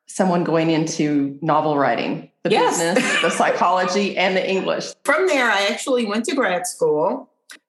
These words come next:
Speaker 2: earned my master's, and exactly one week after graduating, um, from grad school, that's when I told my parents that I don't think I want to do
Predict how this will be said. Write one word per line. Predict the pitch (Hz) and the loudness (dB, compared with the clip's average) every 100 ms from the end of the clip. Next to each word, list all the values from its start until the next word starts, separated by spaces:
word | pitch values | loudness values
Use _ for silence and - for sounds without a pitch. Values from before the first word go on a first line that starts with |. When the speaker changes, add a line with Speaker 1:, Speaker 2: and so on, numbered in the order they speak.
| _ - | _ -2
Speaker 2:
earned | 196 247 | 0 2
my | 277 285 | 2 2
master's, | 247 185 185 - 180 180 180 - - _ | 0 -2 -4 -4 -2 -2 -4 -8 -16 _
and | 165 185 185 | 0 2 2
exactly | 180 202 202 202 202 180 | 0 0 0 0 -2 0
one | 175 202 247 262 190 | 0 2 4 2 2
week | 202 208 - - | 0 -2 -4 -4
after | 185 190 185 - 185 175 165 165 165 165 - - - _ | 0 0 0 -4 2 2 4 2 -2 -6 -18 -20 -20 _
graduating, | 165 185 185 180 180 170 165 160 160 156 151 156 - | 0 2 2 2 2 2 2 2 2 2 0 -2 -2
um, | 165 139 131 143 | 0 0 -2 -2
from | 196 170 170 | 0 0 2
grad | 160 160 - | 0 0 -2
school, | - 156 147 147 | 0 2 2 0
that's | 165 170 | -2 0
when | 185 165 | 0 0
I | 165 | 2
told | 180 160 | 2 2
my | 165 156 | 2 0
parents | - 156 156 156 - | 0 0 2 0 0
that | 165 160 - | -2 -2 0
I | 220 | 0
don't | 285 330 320 | 0 0 -2
think | 320 | 0
I | 285 | 2
want | 262 240 | 2 2
to | 226 | 0
do | 233 | 0